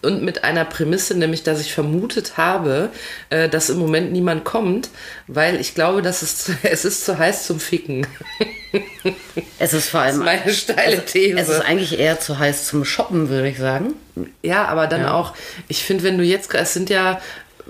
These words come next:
Speaker 1: ab was, fünfundzwanzig, sechsundzwanzig Grad nachts sind ja tropische Nächte. So, und dann liegt man ja eigentlich da und ist froh um alles, was man nicht anhat, aber auch um alles, was einen nicht berührt. Also stellt ihr das gerade fest, dass die Leute sagen, "Ach, ich bums grad eh nicht, äh, dann kann ich,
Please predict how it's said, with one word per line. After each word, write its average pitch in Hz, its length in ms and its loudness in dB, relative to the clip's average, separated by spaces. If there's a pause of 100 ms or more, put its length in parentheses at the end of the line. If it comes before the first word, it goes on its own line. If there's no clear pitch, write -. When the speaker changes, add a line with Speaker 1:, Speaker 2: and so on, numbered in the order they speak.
(160)
Speaker 1:
ab 151 180 -2
was, 185 320 0 (160)
fünfundzwanzig, 185 600 0
sechsundzwanzig 180 680 -2
Grad 160 240 2
nachts 175 240 -2
sind 165 80 0
ja 165 100 2
tropische 151 460 -2
Nächte. 117 500 0 (520)
So, - 140 0
und 165 100 2
dann 156 120 4
liegt 175 220 -2
man 202 120 0
ja 170 100 4
eigentlich 160 360 2
da 160 220 2
und 185 120 0
ist 151 200 -2
froh 160 220 0
um 180 120 0
alles, 170 320 2
was 170 140 -2
man 160 140 2
nicht 156 200 -2
anhat, 196 280 0 (160)
aber 160 240 2
auch 180 120 2
um 180 140 -2
alles, 160 300 2
was 180 140 -2
einen 160 260 2
nicht 175 200 0
berührt. 180 540 0 (640)
Also 151 280 2
stellt 160 320 2
ihr 160 60 2
das 160 160 -2
gerade 151 220 2
fest, 226 320 -2
dass 180 120 -6
die - 80 -4
Leute 160 280 0
sagen, 160 340 0
"Ach, 147 140 -2
ich 139 140 -8
bums 190 240 -2
grad - 200 0
eh 175 160 0
nicht, 220 300 0 (380)
äh, 170 260 2
dann 165 280 0
kann 175 180 0
ich, 175 140 0